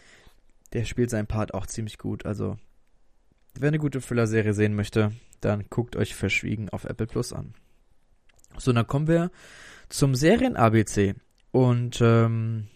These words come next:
ja, wenn ich schon von der Harley geredet hab, dann kann's eigentlich ja nur eine Serie sein, über die es heute geht.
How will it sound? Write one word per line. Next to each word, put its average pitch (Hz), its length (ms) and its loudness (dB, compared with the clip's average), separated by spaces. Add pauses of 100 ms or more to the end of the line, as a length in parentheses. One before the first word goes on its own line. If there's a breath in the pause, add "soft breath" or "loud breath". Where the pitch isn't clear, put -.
ja, 151 400 0
wenn 131 140 0
ich 160 120 -2
schon 156 180 2
von 151 140 -2
der 127 140 0
Harley 165 300 4
geredet 135 480 0
hab, 98 220 -4
dann 104 180 -2
kann's 143 240 -4
eigentlich 143 320 -4
ja 135 80 2
nur 131 220 0
eine 147 200 2
Serie 104 300 0
sein, 107 280 -2
über 110 120 0
die 107 120 -2
es - 140 -6
heute 98 200 0
geht. 120 280 -2